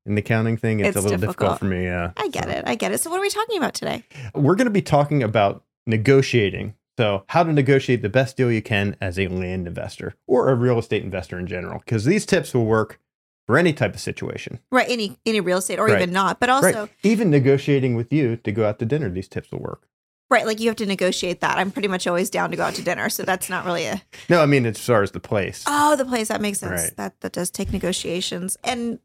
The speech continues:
Speaker 2: you'll be able to use it when you're negotiating to buy the properties and also, you know, on the other side when you're selling it,
Speaker 1: Yeah,
Speaker 2: right?
Speaker 1: yeah, bo-,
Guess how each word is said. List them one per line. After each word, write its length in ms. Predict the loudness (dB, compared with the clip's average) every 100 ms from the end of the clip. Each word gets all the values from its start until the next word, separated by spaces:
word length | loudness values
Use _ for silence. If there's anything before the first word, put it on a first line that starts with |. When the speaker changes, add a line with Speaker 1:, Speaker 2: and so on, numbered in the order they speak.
| _
Speaker 2:
you'll 180 | -4 -2
be 60 |
able 100 | 0
to 80 | 0
use 220 | -2 -2
it 180 | -2 -4 -6
when 220 | -6 -4
you're 280 | -2 -2 -2
negotiating 640 | -4 -4 -2 -2 -2 -6
to 140 | -10 -2
buy 420 | 2 2 2 -4 -6
the 80 |
properties 540 | -4 -2 -2 -2 -2 -2
and 160 | -6
also, 760 | -2 -2 -2 -4 -4 -4 -4 -10
you 100 | -6
know, 60 | -4
on 60 | -2
the 80 |
other 180 | -2 -2
side 240 | -4 -6 -6
when 80 |
you're 100 | -6
selling 300 | -6 -2 -2
it, 80 | 2
Speaker 1:
Yeah, 240 | 4 4 2
Speaker 2:
right? 160 | -2 0
Speaker 1:
yeah, 260 | 2 2
bo-, 260 | 2 0